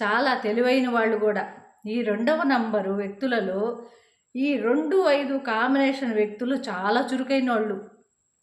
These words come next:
వ్యాపారంలో అయితే అగ్రస్థానంపై కన్నేస్తారు వీళ్ళు. వీళ్ళలో ఉద్యోగాల్లో ఉన్నా సరే ఉన్నత స్థానాన్నే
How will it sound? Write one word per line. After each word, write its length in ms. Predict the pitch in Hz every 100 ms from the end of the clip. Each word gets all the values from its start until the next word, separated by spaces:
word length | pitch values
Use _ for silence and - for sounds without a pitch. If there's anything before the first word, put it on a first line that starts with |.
| _ _ _ _ 196
వ్యాపారంలో 760 | 208 240 320 320 285 262 220
అయితే 600 | 208 196 196 220 214 - - _ _ 208
అగ్రస్థానంపై 920 | 196 269 330 - 254 247 247 240 247
కన్నేస్తారు 720 | 240 226 226 214 214 214 190
వీళ్ళు. 280 | 185 180 180 - _ _ _ _ _ _ _ _ _ -
వీళ్ళలో 440 | 214 254 233 190
ఉద్యోగాల్లో 1000 | 220 240 202 220 226 339 302 277 277 269
ఉన్నా 600 | 226 214 247 240 220 226 - -
సరే 500 | 208 196 202 208 - - _ _ _ _ _
ఉన్నత 340 | 262 330 415 392
స్థానాన్నే 920 | 392 277 277 277 269 330 453 -